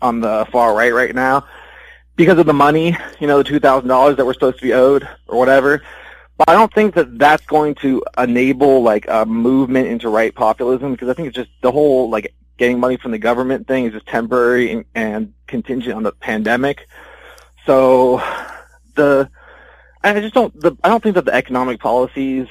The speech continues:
of right populism make financial sense, and I don't think that they're implementable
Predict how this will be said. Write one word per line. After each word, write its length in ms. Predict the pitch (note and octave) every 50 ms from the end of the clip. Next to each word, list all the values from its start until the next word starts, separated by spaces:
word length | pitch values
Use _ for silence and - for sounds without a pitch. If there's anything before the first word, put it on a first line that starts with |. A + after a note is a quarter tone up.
| - _ _ _ _ _ _ - -
of 280 | B2 B2+ C#3 C3+ B2 A2+ G#2+
right 320 | - A#2+ B2+ B2+ C3 A#2 -
populism 760 | - C#3 B2+ B2 - C#3 C3 C3 C3 C3 D3 C#3 C3 C3 A#2+
make 200 | A2+ A#2+ B2+ -
financial 520 | - - B2 A#2+ A#2+ B2 B2+ - - G#2+
sense, 340 | - - A#2+ A#2 B2+ C3+ C3 -
and 100 | - B2+
I 80 | B2+
don't 140 | C3+ C#3 -
think 140 | - D#3 B2+
that 100 | B2+ G#2+
they're 160 | A#2 A2+ - -
implementable 760 | - C3+ C#3 - - B2 B2+ B2+ A#2 - D3+ C#3 C#3+ B2+ G#2